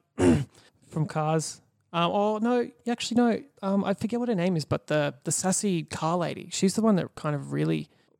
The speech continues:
like, I just didn't like because I just thought it just felt very unfair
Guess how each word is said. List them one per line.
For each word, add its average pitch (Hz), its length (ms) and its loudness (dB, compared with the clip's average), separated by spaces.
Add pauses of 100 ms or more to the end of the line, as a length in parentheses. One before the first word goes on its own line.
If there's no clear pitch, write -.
(100)
like, 151 340 -12
I 170 140 2
just 160 180 -2
didn't 160 240 0
like 160 360 -2 (380)
because 156 220 0
I 160 60 2
just 147 180 -2
thought 143 200 0 (300)
it - 160 -8 (120)
just - 240 -6
felt 143 260 0 (420)
very 160 320 2
unfair 151 600 -2